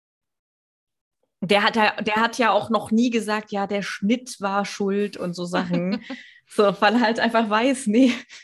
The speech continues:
Speaker 2: Ja,
Speaker 1: Der
Speaker 2: ich glaube, es
Speaker 1: Schnitt
Speaker 2: hat auch,
Speaker 1: ist
Speaker 2: da haben wir schon drüber spekuliert, als das, äh, damals war. <laughs> Damals, im April.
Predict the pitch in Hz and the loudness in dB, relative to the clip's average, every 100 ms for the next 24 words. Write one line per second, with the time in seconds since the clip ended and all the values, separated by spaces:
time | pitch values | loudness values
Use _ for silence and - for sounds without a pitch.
0 | _ - _ _ _ _ _ _ - - | _ -20 _ _ _ _ _ _ -20 -20
1 | - 185 185 185 202 214 214 214 202 - | -4 2 2 2 2 0 2 -2 0 2
2 | 185 185 196 220 208 190 185 180 185 185 | 0 0 0 2 0 -2 -4 -6 -8 -6
3 | 185 - 185 - 180 185 185 - 170 - | -4 -6 -12 -6 -4 -2 -4 -8 -10 -8
4 | 175 - 175 175 175 180 170 170 - 170 | -12 -8 -4 -4 -4 -6 -6 -6 -6 -6
5 | 175 - - - - 147 156 156 165 - | -6 -8 -14 -14 -12 -10 -10 _ -18 -16
6 | - - - - - 180 175 180 202 185 | -16 -18 -20 -20 -8 -4 -4 -4 -4 -2
7 | 170 170 | -4 -8